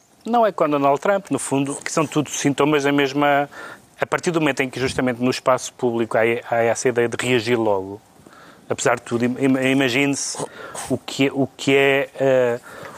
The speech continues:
uma pessoa ficar indigna-, indignada com qualquer coisa e como se, como se fazia antigamente, por exemplo, escrever um artigo para o, para o jornal.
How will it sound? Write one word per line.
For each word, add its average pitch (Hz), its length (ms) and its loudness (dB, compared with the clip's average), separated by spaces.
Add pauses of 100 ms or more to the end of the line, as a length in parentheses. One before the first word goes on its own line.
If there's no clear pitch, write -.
(140)
uma 123 140 -2
pessoa 127 380 2
ficar 131 300 -2
indigna-, 135 360 0
indignada 131 460 0
com 127 120 -4
qualquer 127 320 0
coisa 151 600 2
e 135 380 2
como 110 200 0
se, - 160 -8
como 107 220 -4
se - 100 -8
fazia 120 560 0
antigamente, 123 600 0
por 127 80 0
exemplo, 123 180 -2
escrever 127 240 0
um 123 80 2
artigo 120 320 -4
para - 160 -2
o, 104 60 0
para - 140 -4
o 110 40 2
jornal. 107 400 -2